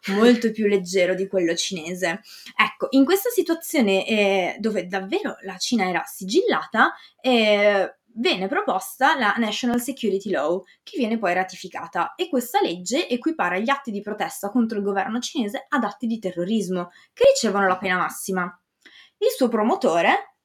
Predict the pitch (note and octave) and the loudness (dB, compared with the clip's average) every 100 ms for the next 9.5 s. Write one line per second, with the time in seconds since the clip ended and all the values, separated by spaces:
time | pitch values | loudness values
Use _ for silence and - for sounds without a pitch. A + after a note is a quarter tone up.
0 | _ C#4 C#4+ - A#3+ F3 - _ D4 G3+ | _ -6 -6 -2 2 2 0 _ 0 0
1 | C#4 A4+ G3 E3 F#3 D#4 - G3+ G3+ D#4 | -2 -4 -6 -6 -2 0 -2 -4 -2 0
2 | - - G3+ - - C4+ F#3+ F#3+ A3 G3 | -2 -4 -6 -6 -4 -2 -2 -4 -6 -4
3 | - - G3+ F3+ E3+ D3+ E3 G3+ - _ | -6 -4 -4 -2 -6 -6 -8 -8 -10 _
4 | A#3 C4+ A3 E3+ A2 - _ _ _ _ | 2 4 4 2 -6 -10 _ _ _ _
5 | _ A#3+ B3 D4+ A3 A3 A#3+ A#3+ A3 F#3+ | _ -6 0 2 2 2 0 0 0 4
6 | F3+ F3+ - - F#3+ F#3 F#3+ C#4+ A#3 A#3 | 4 2 -8 -4 0 2 2 -2 0 -2
7 | A3+ - - A3 E4 A4+ - - F#3+ G3 | -4 -6 -6 -6 -4 -6 -8 -8 -8 -4
8 | G3+ F#3+ G#3+ G3+ F3+ F#3 F3+ F#3 - G4+ | -4 -4 -4 -2 -4 -4 -6 -8 -6 -6
9 | - D#3+ F3 A3 | -4 -6 -2 -2